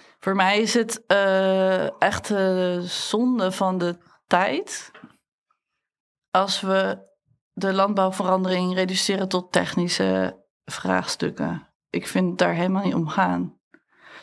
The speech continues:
Technische vraagstukken zijn heel aantrekkelijk, want je kan, als je discussieert over stikstof of kilo's per hectare,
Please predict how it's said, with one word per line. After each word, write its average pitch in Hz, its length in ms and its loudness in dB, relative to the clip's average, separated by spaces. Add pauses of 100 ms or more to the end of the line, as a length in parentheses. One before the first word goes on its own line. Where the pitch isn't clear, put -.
Technische 190 680 2
vraagstukken 190 560 0
zijn 196 140 2
heel 190 160 0
aantrekkelijk, 185 680 0
want 180 160 -4
je 180 80 0
kan, 185 280 2
als 175 180 -2
je 180 120 -2
discussieert 190 720 0
over 170 340 -2 (420)
stikstof 214 800 -2 (100)
of 175 280 -4
kilo's 180 300 -2
per 180 120 0
hectare, 196 760 -2